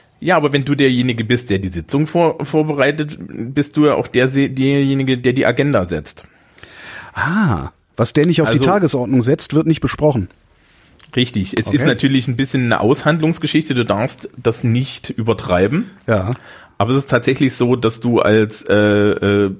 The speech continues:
Speaker 1: Ratspräsident der europäischen, des Europäischen Rats durchaus,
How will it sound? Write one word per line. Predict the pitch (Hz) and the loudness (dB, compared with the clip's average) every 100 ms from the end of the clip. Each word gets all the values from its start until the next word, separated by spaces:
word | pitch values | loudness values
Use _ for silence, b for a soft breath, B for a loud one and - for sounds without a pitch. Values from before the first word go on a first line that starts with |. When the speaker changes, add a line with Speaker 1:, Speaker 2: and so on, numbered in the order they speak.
| - | -6
Speaker 1:
Ratspräsident | 90 113 - 123 120 107 110 113 | -2 -2 -2 -2 0 2 0 2
der | |
europäischen, | 98 104 104 - 110 113 113 107 104 - B B B - | 2 2 -2 0 2 2 0 -2 -4 -8 B B B -6
des | 101 | -2
Europäischen | 98 104 107 104 95 | 0 0 0 0 0
Rats | 78 92 107 - | 0 0 -2 -2
durchaus, | 110 120 - 95 101 101 - | -2 0 0 4 4 2 -4